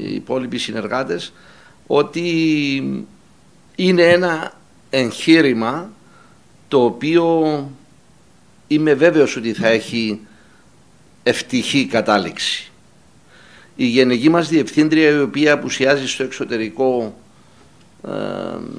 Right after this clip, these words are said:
κάθισε μαζί με την Ομοσπονδία, ε, σε ένα αριθμό συναντήσεων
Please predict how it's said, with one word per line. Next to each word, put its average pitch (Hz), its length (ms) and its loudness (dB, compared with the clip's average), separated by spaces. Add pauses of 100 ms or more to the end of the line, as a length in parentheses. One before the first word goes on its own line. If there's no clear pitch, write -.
(880)
κάθισε 143 420 2
μαζί 123 340 0
με 139 160 0
την 117 480 -4
Ομοσπονδία, 120 920 -2 (680)
ε, 107 520 -4
σε - 180 -4
ένα 135 280 0
αριθμό 131 580 0
συναντήσεων 113 920 -4